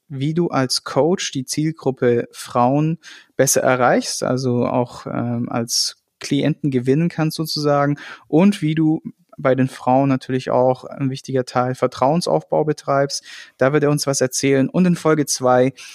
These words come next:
geht es um das Thema Top-Tipps zum Programming, also worauf man beim Trainingsplan oder bei der Erstellung von einem Trainingsplan achten sollte,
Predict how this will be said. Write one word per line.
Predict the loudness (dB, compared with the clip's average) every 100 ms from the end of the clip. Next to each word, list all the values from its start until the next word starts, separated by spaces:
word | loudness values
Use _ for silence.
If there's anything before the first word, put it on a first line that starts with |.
| -16
geht | -2 0
es | 2
um | 2
das | 0 0
Thema | -2 2 2 2 -2 -8 _ _
Top-Tipps | -2 -2 -2 -2 -2 -2 -4 -6
zum | -2 0 -2 -6
Programming, | -2 0 0 0 0 2 4 2 2 -2 -6
also | -4 -2 -2 0
worauf | 0 4 4 2 -4 -20 -20 _
man | 0 2 2
beim | 2 0 -4
Trainingsplan | -4 2 2 2 0 -6 -4 0 2
oder | 0 0
bei | -2
der | -4
Erstellung | -4 -4 -2 0 0
von | -2 -4
einem | -4
Trainingsplan | -2 -2 -2 -4 -6 -6 -4
achten | -4 -4 -4 -4
sollte, | -2 -4 -2 2 2